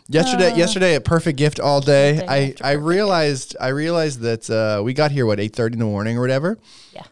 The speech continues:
Speaker 1: And we were here, like, all
Speaker 2: Which
Speaker 1: day.
Speaker 2: we weren't
Speaker 1: It was
Speaker 2: the earliest people
Speaker 1: We were not
Speaker 2: here
Speaker 1: the earliest by
Speaker 2: <laughs> setting
Speaker 1: any
Speaker 2: up.
Speaker 1: means. We were not the earliest, but, uh, so we got here at eight thirty, and I don't think I stopped talking to people till I left,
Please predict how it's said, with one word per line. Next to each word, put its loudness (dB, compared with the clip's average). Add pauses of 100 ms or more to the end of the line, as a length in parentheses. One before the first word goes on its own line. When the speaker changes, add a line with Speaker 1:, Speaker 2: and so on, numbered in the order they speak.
(160)
Speaker 1:
And -2
we -2
were -2
here, 0
like, 2
all 0
Speaker 2:
Which -2
Speaker 1:
day. -4
Speaker 2:
we -4
weren't -2
Speaker 1:
It 0
was 2
Speaker 2:
the -2
earliest -2
people -2
Speaker 1:
We 6
were 4
not 0
Speaker 2:
here 0
Speaker 1:
the 2
earliest 2
by 2
Speaker 2:
<laughs> -
setting 2
Speaker 1:
any 2
Speaker 2:
up. -2
Speaker 1:
means. -4 (840)
We 0
were 2
not 0
the 0
earliest, -2
but, -2
uh, 0
so -10
we -2
got 2
here 0
at 0
eight -4
thirty, -2 (420)
and -2
I 0
don't 2
think 0
I 0
stopped -4
talking 0
to -4
people -6
till -6
I -2
left, -8